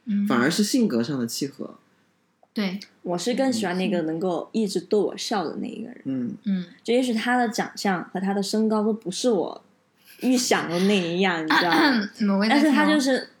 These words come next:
Speaker 3: 能够一直逗我开心，我跟他两个在一起，
Speaker 1: 听哦。嗯。
Speaker 3: 哪怕就聊一些家常的小事，我们两个都能聊到笑点上面去。
Speaker 1: 嗯，嗯。
Speaker 3: 就哪怕吐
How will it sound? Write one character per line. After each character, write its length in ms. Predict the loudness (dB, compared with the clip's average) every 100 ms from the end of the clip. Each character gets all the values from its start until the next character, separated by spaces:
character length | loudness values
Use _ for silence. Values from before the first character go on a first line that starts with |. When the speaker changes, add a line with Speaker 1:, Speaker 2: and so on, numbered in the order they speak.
| _ _ _ _ -2
Speaker 3:
能 120 | 2
够 80 | 4
一 120 | 2
直 100 | 0
逗 140 | 0
我 100 | -2
开 160 | -2 -2
心， 100 | 0
我 60 | 2
跟 80 |
他 60 | 2
两 120 | 2
个 100 | 0 -2
在 180 | -2 0
一 60 | 0
起， 180 | -4
Speaker 1:
听 40 | -6
哦。 20 |
嗯。 20 |
Speaker 3:
哪 20 |
怕 140 | -2 0
就 80 | 2
聊 200 | 2 2
一 40 |
些 140 | 2 0
家 240 | 0 0
常 180 | -2 -2
的 80 | -2
小 200 | -2 -4
事， 180 | -2
我 100 | 0
们 80 | 0
两 140 | -2 -2
个 60 |
都 100 | -2
能 140 | -2 -2
聊 140 | -2
到 80 | -2
笑 240 | -2 -2
点 120 | -4 -8
上 120 | -12
面 140 | -12 -12
去。 220 | -14 -16 _ _
Speaker 1:
嗯， 320 | -4 -2 -4 -8
嗯。 220 | -10 -10 _ _ _ _ _
Speaker 3:
就 140 | -2
哪 80 | 0
怕 140 | 2 0
吐 140 | 0